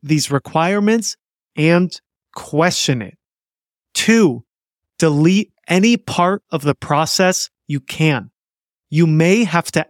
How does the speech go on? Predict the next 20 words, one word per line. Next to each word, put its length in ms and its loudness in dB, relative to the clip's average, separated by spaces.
add 260 -2
them 180 0
back 380 -4
later. 440 0
In 120 -2
fact, 600 -4
if 220 0
you 80 2
do 180 0
not 380 2
end 300 2
up 260 0
adding 400 -2
back 480 -2
at 180 -4
least 600 0
ten 340 0
percent 460 0
of 140 -2
them, 300 0